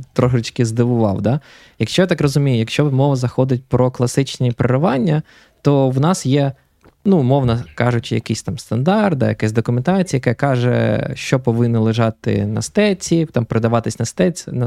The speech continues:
через стек, що повинно передавати через, через якісь там регістри. Ти робиш інтерапт, і, умовно кажучи, той самий інтерапт теж, е, знає, як цей стек розкручувати. Коли там виконуєш умовний айред, він це все по полочках розкидує.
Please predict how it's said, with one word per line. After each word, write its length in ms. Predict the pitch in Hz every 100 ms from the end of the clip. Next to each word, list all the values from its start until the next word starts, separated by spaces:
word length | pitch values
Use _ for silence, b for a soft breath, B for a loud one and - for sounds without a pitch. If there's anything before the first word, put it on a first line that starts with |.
| -
через 220 | - 117
стек, 400 | - - 180 180 -
що 220 | - 135
повинно 300 | 131 120 120
передавати 440 | 117 117 120 117
через, 400 | 110 - 113 113 b b b b
через 220 | - 113
якісь 340 | 113 113 117 -
там 280 | 107 104 107
регістри. 680 | - 113 202 214 - 160 156 b b b
Ти 140 | 143
робиш 340 | 131 127 123 -
інтерапт, 540 | 123 135 190 214 - B B -
і, 120 | 135
умовно 280 | 135 135 127
кажучи, 300 | 123 120 -
той 120 | 123
самий 260 | - 120
інтерапт 340 | 120 151 180 -
теж, 300 | 120 - -
е, 240 | 117 104 104
знає, 360 | 110 120 113
як 200 | 107 110
цей 440 | - 117 104 104 113
стек 280 | - 117 120
розкручувати. 720 | 123 - 285 - 202 180 147
Коли 200 | - 127
там 200 | 127 113
виконуєш 460 | 113 120 113 113 120
умовний 460 | 110 107 107 107
айред, 380 | 110 139 190 220 -
він 220 | 131 131
це 120 | 123
все 240 | 107 -
по 120 | 123 123
полочках 560 | - 123 110 - 107
розкидує. 500 | 113 - - 98 -